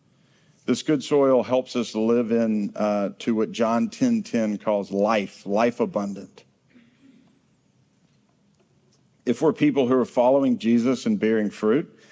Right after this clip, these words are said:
I think we'll be marked by the fruits of the Spirit. These are things to notice in ourselves and in others and call out and encourage. Galatians, uh, five tells us the fruits of the Spirit are this: love, joy,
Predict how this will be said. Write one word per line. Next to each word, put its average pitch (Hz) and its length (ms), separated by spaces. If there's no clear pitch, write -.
I 117 80
think 147 260
we'll 143 80
be 127 160
marked 113 600
by 123 100
the 117 100
fruits 151 360
of 165 60
the 175 60
Spirit. - 440
These 156 140
are 165 80
things 160 300
to 147 60
notice 127 440
in 110 40
ourselves 120 580
and 107 100
in 98 100
others 107 340
and 98 140
call 110 240
out 104 200
and 101 100
encourage. 95 720
Galatians, 117 680
uh, 101 200
five 107 420
tells 113 240
us 107 140
the 107 80
fruits 139 280
of 143 60
the 127 80
Spirit 135 320
are 120 80
this: 104 260
love, 120 560
joy, 117 640